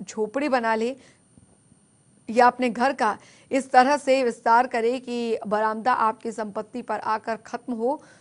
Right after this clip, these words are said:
तो उसे अतिक्रमण का सटीक उदाहरण कहा जाएगा। ठीक इसी प्रकार, इसी तरह से हिमाचल प्रदेश से भी इन दिनों अतिक्रमण की ऐसी ही खबरें सामने आ रही हैं। कुछ इलाकों पर तो निगम विभाग इस पर नकेल कस रहा है,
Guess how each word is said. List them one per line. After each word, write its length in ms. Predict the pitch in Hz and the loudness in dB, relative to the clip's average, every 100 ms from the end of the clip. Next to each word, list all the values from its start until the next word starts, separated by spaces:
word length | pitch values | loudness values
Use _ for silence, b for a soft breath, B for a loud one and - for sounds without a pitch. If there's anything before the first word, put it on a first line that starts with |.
| B | B
तो 60 | 240 | 0
उसे 440 | 247 240 254 277 277 - | 0 -6 -2 -2 -4 -8
अतिक्रमण 480 | 226 202 233 220 233 | -10 -4 -4 -4 -4
का 240 | 226 240 | 0 0
सटीक 520 | 262 233 233 277 277 | -2 -6 -6 -8 -6
उदाहरण 380 | 220 226 214 214 | -6 -4 -6 -6
कहा 220 | 208 214 | -4 -4
जाएगा। 460 | 202 202 175 160 151 - B B B - | -4 -6 -8 -8 -10 -12 B B B -6
ठीक 220 | 285 285 | -6 -4
इसी 200 | 277 302 | -6 -6
प्रकार, 420 | 254 254 262 247 - | -4 -2 0 0 -4
इसी 180 | 214 | -10
तरह 260 | 277 254 247 | -4 -2 -2
से 180 | 240 254 | -4 -6
हिमाचल 380 | 240 220 220 240 | -4 -6 -6 -6
प्रदेश 360 | 226 214 233 | -6 -4 -4
से 160 | 233 208 | -6 -8
भी 240 | 214 208 - B B | -6 -8 -10 B B
इन 220 | 240 247 | -6 -2
दिनों 420 | 233 233 247 269 277 - | 0 2 2 2 0 -4
अतिक्रमण 500 | 226 - 233 233 254 | -8 -4 -4 -4 -6
की 240 | 254 240 | -8 -8
ऐसी 340 | - 214 214 | -6 -6 -6
ही 240 | 233 247 202 - | -6 -6 -10 -10
खबरें 300 | - 214 247 | -10 -6 -6
सामने 300 | 247 226 226 | -4 -6 -4
आ 100 | 226 | -4
रही 240 | 220 220 | -4 -8
हैं। 160 | 233 277 B B B | -10 -12 B B B
कुछ 180 | 220 233 | -6 -2
इलाकों 360 | 247 226 220 269 | 2 2 2 -2
पर 160 | 247 | -2
तो 400 | - 254 240 220 - | 0 2 2 2 -2
निगम 360 | 208 208 240 233 | -8 -4 -4 -4
विभाग 380 | 214 208 226 226 | -4 0 0 -2
इस 140 | 220 - | -10 -6
पर 360 | 233 226 214 - | -2 0 -2 -6
नकेल 400 | 202 208 208 233 | -8 -8 -4 -4
कस 240 | 233 233 - | -4 -8 -4
रहा 180 | 220 214 | -2 -2
है, 160 | 220 | -6